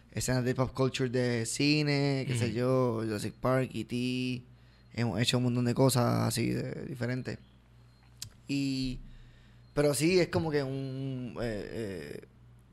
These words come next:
Speaker 1: un game show vibe.
Speaker 2: Ujú.
Speaker 1: Y el punto es que se están, estamos emborrachándonos,
Speaker 2: Boom, ah,
Speaker 1: eh, a
Speaker 2: eh,
Speaker 1: fuerza de, de
Speaker 2: por
Speaker 1: shots.
Speaker 2: ende, el nombre es Gendío.
Speaker 1: Nos estamos gendiendo
Speaker 2: Ok.
Speaker 1: frente al público y tú vas a ir a ver cómo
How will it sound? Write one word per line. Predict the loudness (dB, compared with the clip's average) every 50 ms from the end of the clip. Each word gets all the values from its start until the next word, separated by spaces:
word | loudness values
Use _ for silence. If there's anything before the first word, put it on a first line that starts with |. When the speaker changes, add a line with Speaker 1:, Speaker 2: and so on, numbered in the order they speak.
| -20 -20 -20 -20 -20 -20 -20 -10 -6
Speaker 1:
un | -4 -4 -2 -2 -4 -4 -6 -6 -6 4
game | 6 6 8 8
show | 6 6 4 4
vibe. | 6 8 8 8 10 8 6 2 -2 -12 -14 -8
Speaker 2:
Ujú. | -2 0 0 0 0 -2 -2
Speaker 1:
Y | -2 0
el | 0 -2
punto | -2 -4 -4 -4 -4 0 2 2 2
es | 2 2
que | 2 2 2 2 2
se | 0
están, | -2 -4 -4 -2 -2 0 0 0 0 0 -2 -2 -2
estamos | -4 -2 -2 -2 0 0 0 0 2
emborrachándonos, | 2 2 4 4 6 6 6 4 4 2 2 2 2 4 4 4 4 4 4 2 0 -2 -6 -10 -12 -20 -20 -20 -20 -12
Speaker 2:
Boom, | -8 -6 -4 -2 -2 -2 -4 -6
ah, | -8 -8 -8 -8 -8 -8 -6 -6 -6 -4 0 2
Speaker 1:
eh, | 4 4 4
a | 4 2
Speaker 2:
eh, |
Speaker 1:
fuerza | 0 0 0 0 0 2 2 2
de, | 4 4 2 2 2 0 0
de | 0 0 -2 0
Speaker 2:
por | 0 2 2
Speaker 1:
shots. | 2 2
Speaker 2:
ende, | 0 0 -2 -2
el | 0 0
nombre | 0 0 0 2 2
es | 2 2
Gendío. | 2 0 0 -2 -2 2 4 4 4 4 4 2 -2 -4 -4
Speaker 1:
Nos | -4 -2
estamos | 0 2 2 4 6
gendiendo | 6 6 6 6 6 8 8 8 10 10 8 8 10 10 8 8 8
Speaker 2:
Ok. | 4 -2 -6 -6 -4 -2 -2 -2 -2 -2 -2
Speaker 1:
frente | -2 -2 0 2 0 0
al | 0
público | 2 2 4 4 4 4 4
y | 2
tú | 2 0
vas | -2 0 0
a | 2
ir | 2 2
a | 2
ver | 2 0 -2 -4
cómo | -6 -8 -6 -4 -4 -4 -6 -6